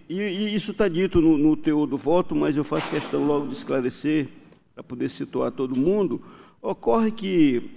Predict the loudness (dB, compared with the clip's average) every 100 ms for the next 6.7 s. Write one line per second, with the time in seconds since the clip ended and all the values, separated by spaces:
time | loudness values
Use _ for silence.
0 | -2 2 2 2 2 4 2 2 2 4
1 | 4 2 2 2 6 6 4 2 -2 -4
2 | -4 -4 -4 -2 -2 0 -2 -2 -4 -2
3 | 0 2 2 0 -6 -2 -2 2 2 2
4 | -4 -2 -2 -2 -2 -2 -4 -2 -2 0
5 | 2 0 0 2 4 6 6 4 4 4
6 | 2 0 4 6 6 6 -6